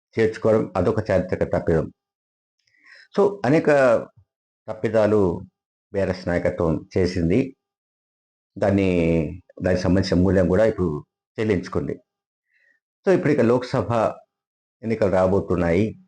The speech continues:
బీఆర్ఎస్ పార్టీ కూడా సన్నాహాలు చేసుకుంటోంది. ఎవరెవరు ఎక్కడి నుంచి పోటీ చేయాలి, ఎవరు సమర్థులు, ఎవరు బలవంతులు,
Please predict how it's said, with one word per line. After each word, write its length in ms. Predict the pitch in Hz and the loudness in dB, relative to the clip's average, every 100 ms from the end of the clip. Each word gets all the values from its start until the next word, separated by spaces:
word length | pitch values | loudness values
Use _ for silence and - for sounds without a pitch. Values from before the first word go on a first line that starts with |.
| _ _ - | _ _ -6
బీఆర్ఎస్ 340 | 104 104 - | -4 -4 -4
పార్టీ 220 | 90 90 | -4 0
కూడా 200 | 95 95 | 0 0
సన్నాహాలు 460 | 92 87 92 92 90 | 0 -2 0 0 0
చేసుకుంటోంది. 800 | 87 80 95 90 87 85 110 117 _ _ _ - | -2 -2 -2 0 2 2 0 -2 _ _ _ -6
ఎవరెవరు 260 | 104 104 92 | 0 2 2
ఎక్కడి 200 | 90 95 | 0 -2
నుంచి 200 | 90 92 | -2 -2
పోటీ 180 | 98 95 | 0 2
చేయాలి, 560 | 85 87 85 98 92 _ _ _ _ | 2 2 2 0 -2 _ _ _ _
ఎవరు 160 | 92 98 | -2 -2
సమర్థులు, 720 | - 92 98 98 90 101 101 - _ 95 | 0 -2 0 0 0 0 -2 -6 _ -2
ఎవరు 400 | 98 92 85 - _ _ _ 101 | 0 0 -2 -6 _ _ _ -6
బలవంతులు, 720 | 98 95 90 87 92 98 - | -2 0 0 -2 0 -2 -4